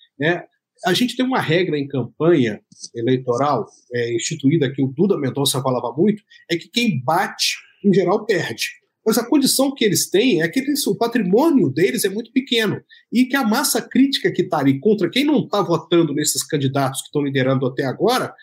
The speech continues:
é, tem uma tendência de votar em outra opção qualquer. Então, é, é, nesse universo que eles têm aí de mais ou menos vinte por cento do eleitorado, eles podem tentar angariar isso.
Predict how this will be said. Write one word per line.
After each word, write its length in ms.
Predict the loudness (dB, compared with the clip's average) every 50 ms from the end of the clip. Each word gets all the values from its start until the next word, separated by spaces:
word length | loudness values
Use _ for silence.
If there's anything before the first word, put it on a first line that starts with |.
| -20 -20 _ _ -4
é, 80 | -2 -2
tem 260 | 0 0 2 2 4
uma 160 | 4 2 2 2
tendência 600 | 0 0 0 0 0 0 0 0 2 0 -2 0
de 140 | 0 0 0
votar 400 | 0 0 0 0 -2 -2 -2 0
em 80 | 2
outra 240 | 2 2 0 0 -2
opção 400 | -4 -2 -2 -2 -2 -2 -2 -2
qualquer. 480 | 0 0 0 2 2 0 0 0 -4 -8 -14 -20 -20 -20
Então, 280 | _ -10 -4 -2 0 0
é, 280 | 0 0 -2 -4 -4
é, 40 | -4
nesse 560 | -6 -6 -6 -2 0 2 2 2 2 0 0
universo 640 | 2 2 2 2 2 2 2 2 2 2 0 -4 -6
que 100 | -4 -2
eles 220 | -2 -2 -2 -2
têm 240 | 0 0 2 2 2
aí 220 | 2 0 -2 -6 -8 -14 -20 -20 _ _
de 80 | -4 -2
mais 200 | 0 0 2 0
ou 80 | 0
menos 320 | 0 0 0 -2 -2 -2 0
vinte 240 | 0 0 0 0 -4 -8 _
por 120 | -10 -8
cento 360 | -6 -4 -2 -2 -4 -4 -6 -4
do 100 | -2 -2
eleitorado, 560 | 0 0 -2 -2 -2 -2 -2 0 0 -2 -4 -6 -14 -20 _ -8
eles 200 | -6 -6 -4 -2
podem 280 | -2 -2 0 -2 -2 -2
tentar 480 | -2 -4 -2 -2 -2 -2 -2 -2 -6 -10 -20 _ _ -2
angariar 500 | 0 0 2 2 0 0 0 0 0 0
isso. 200 | 0 0 -2 -2